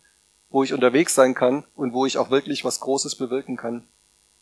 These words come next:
Vers elf. Dies sprach er, und danach sagte er zu ihnen, Lazarus, unser Freund, ist eingeschlafen, aber ich gehe hin, damit ich ihn aufwecke.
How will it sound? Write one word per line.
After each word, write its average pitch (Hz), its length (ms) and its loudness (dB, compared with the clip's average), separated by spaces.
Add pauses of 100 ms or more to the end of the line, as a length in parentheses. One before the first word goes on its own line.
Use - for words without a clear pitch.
(1600)
Vers 135 200 4
elf. 143 300 4 (800)
Dies 214 200 4
sprach 135 360 6
er, 165 320 2 (340)
und 139 160 0
danach 139 240 6
sagte - 340 4
er 151 160 2
zu - 140 -4
ihnen, 160 340 -2 (580)
Lazarus, 190 600 10
unser 131 240 -2
Freund, 156 340 8
ist - 220 -4
eingeschlafen, 135 720 6
aber 131 280 4
ich 214 240 2
gehe 139 260 2
hin, 175 320 -2
damit 135 280 4
ich - 200 -8
ihn 135 180 -2
aufwecke. 127 680 2